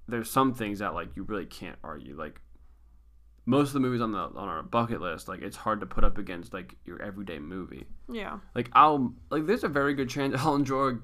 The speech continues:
Speaker 1: Godzilla versus Kong more than this
Speaker 2: Oh my
Speaker 1: movie.
Speaker 2: God.
Speaker 1: But, uh, clearly that's not a better movie, you know what I'm
Speaker 2: Yeah.
Speaker 1: saying?
Speaker 2: Yeah.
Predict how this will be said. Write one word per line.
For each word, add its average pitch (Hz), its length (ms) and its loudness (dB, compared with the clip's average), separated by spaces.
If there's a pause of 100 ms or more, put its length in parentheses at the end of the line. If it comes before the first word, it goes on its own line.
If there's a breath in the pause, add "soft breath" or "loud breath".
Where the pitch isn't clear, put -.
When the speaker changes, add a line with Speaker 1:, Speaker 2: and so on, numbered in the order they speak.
Speaker 1:
Godzilla 135 420 2
versus 127 320 -4
Kong 254 460 4
more 87 220 -2
than 87 140 -6
this 87 180 -6
Speaker 2:
Oh - 60 -8
my 95 100 -8 (100)
Speaker 1:
movie. - 160 -10
Speaker 2:
God. 110 320 -10 (280 soft breath)
Speaker 1:
But, 151 180 2
uh, 127 160 6
clearly 220 480 4
that's 120 180 4
not 127 100 6
a 117 40 4
better 117 220 4
movie, 131 320 6
you 107 60 2
know 101 60 -4
what 98 80 -6
I'm 98 100 -6
Speaker 2:
Yeah. - 60 -12
Speaker 1:
saying? 131 360 -4
Speaker 2:
Yeah. - 220 -10